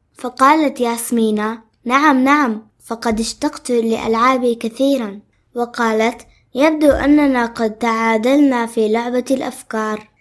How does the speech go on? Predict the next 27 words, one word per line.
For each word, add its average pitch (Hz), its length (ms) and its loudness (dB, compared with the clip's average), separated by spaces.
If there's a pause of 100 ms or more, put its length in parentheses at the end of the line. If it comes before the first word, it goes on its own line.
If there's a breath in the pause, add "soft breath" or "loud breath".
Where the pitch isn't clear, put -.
(200)
هيا 311 360 4
بنا 247 360 4
نشرب 240 460 -2
شيئًا 220 480 -4
معًا 208 460 -4
ونأكل 220 560 -2
الكعك." 214 880 -4
قالت 233 420 -2
الأم: 240 580 -2 (240)
"قد 233 180 -4
غلبتني 233 800 0
الآن 254 320 2
في 220 240 -2
هذه 233 380 0
الفكرة 247 420 -6
الجميلة، 240 640 0 (300)
فأنا 294 520 2
أحب 233 340 -4
قضاء 226 580 -4
الوقت 240 460 -6
معك 262 400 -2 (380)
والتحدث 240 760 -2
ونحن 240 600 0
نشرب 240 500 -2
شيئًا 247 360 -2
ونأكل 233 600 -2
الكعك، 226 600 -2